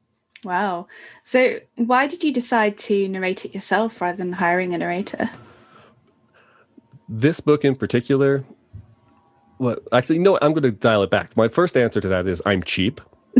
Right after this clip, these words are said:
Speaker 2: and
Speaker 1: <laughs>
Speaker 2: I didn't wanna pay somebody else, because the, it's exorbitant amount of money sometimes, even if you get
Speaker 1: Yeah.
Speaker 2: somebody who's fresh and up and coming.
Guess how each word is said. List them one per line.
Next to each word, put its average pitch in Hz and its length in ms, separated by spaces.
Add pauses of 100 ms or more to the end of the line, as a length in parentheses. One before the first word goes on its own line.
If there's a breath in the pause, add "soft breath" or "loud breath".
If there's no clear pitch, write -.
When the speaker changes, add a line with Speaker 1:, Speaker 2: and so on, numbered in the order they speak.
(100)
Speaker 2:
and 92 520
Speaker 1:
<laughs> 92 60
Speaker 2:
I 92 540 (280)
didn't 117 200
wanna 104 160
pay 95 180
somebody 90 340
else, 80 240
because 139 640
the, 208 280 (160)
it's 240 240
exorbitant 175 640
amount 127 220
of 135 60
money 175 340
sometimes, 90 560
even 185 180
if 208 140
you 175 80
get 160 160
Speaker 1:
Yeah. 208 60
Speaker 2:
somebody 131 280
who's 131 200
fresh - 260
and 127 120
up 135 140
and 143 140
coming. 131 340